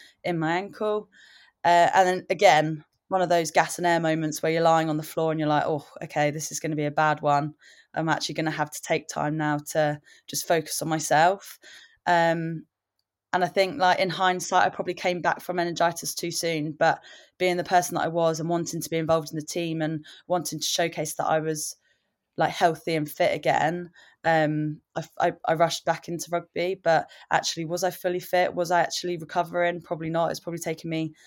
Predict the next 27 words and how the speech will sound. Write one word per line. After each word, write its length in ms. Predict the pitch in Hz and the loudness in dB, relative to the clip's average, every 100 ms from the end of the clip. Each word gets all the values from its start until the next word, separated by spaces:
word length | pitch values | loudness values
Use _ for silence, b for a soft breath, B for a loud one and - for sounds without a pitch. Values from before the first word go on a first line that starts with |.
| b - | b -8
a 40 | |
couple 220 | - - | -8 -8
of 60 | 151 | -2
days 260 | 165 160 | 0 2
extra 380 | 160 - - 160 156 - | 0 -2 -4 -6 -6 -6
to 120 | 156 | -6
just 300 | 151 156 - | -6 -10 -12
recover 260 | 151 160 | -6 -6
from 160 | 151 160 | -6 -8
a 40 | |
training 360 | 151 175 170 175 | -6 -4 -4 -4
session. 560 | 170 175 - 185 214 214 B B B B _ | -6 -6 -2 -2 -2 -8 B B B B _
Um, 500 | 175 170 160 160 160 - | 2 4 2 -2 -8 -6
but 100 | - | 4
yeah, 180 | 202 165 | 6 6
so 200 | - 190 | 4 2
that 260 | 196 202 - _ _ 165 | 6 6 4 _ _ -16
year 300 | 170 185 175 | -2 2 2
was 160 | 160 - | 2 2
then 260 | 160 156 | 2 2
probably 520 | 147 156 165 156 156 b b b _ | -4 -6 -2 0 -2 b b b _
one 180 | - 175 | 0 0
of 200 | 165 151 | 0 -2
the 320 | 156 160 160 156 _ _ - | 2 4 4 -2 _ _ -8
most 400 | 170 170 165 - | -2 -2 -2 -4
pivotal 460 | 160 156 - 156 | -6 -4 -2 0
in, 320 | 156 165 156 | 0 -2 -4